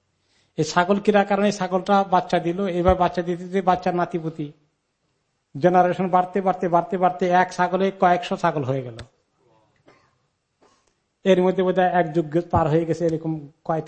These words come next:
good period of time। আল্লাহ এমন বরকত দিয়েছেন, উকুনের মতো বড় হয়েছে আর কি, সবগুলা ছড়িয়ে গেছে। আল্লাহ তাকে পরীক্ষা করতেছে বরকত দিয়ে। আর কয়েক বছর পরে সেই লোক আসছে, "আপনার যে কাজ করছিলাম, আমার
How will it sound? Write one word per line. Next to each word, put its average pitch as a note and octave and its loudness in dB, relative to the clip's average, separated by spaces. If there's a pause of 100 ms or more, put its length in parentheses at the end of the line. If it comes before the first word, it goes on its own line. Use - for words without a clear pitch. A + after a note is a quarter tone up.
good D#3+ -4
period D#3 -2
of D#3 -6
time। D#3+ 0
আল্লাহ E3 0
এমন F3 -2
বরকত F#3+ 0
দিয়েছেন, D#3 -4
উকুনের F#3+ 2
মতো D#3+ 0
বড় D#3 2
হয়েছে D3+ 0
আর C3+ -6
কি, - -18
সবগুলা B2+ -12
ছড়িয়ে D3+ -2
গেছে। - -20 (880)
আল্লাহ F#3+ 2
তাকে G3+ 0
পরীক্ষা G3 0
করতেছে F3 -6
বরকত D#3 -2
দিয়ে। C3 -12 (2000)
আর F#3+ 2 (220)
কয়েক C4 4
বছর C4 0
পরে C4 0
সেই A#3+ 0
লোক A#3 2
আসছে, A3 2
"আপনার G3+ 0
যে A3+ -4
কাজ - -2
করছিলাম, B3 0
আমার G#3+ 4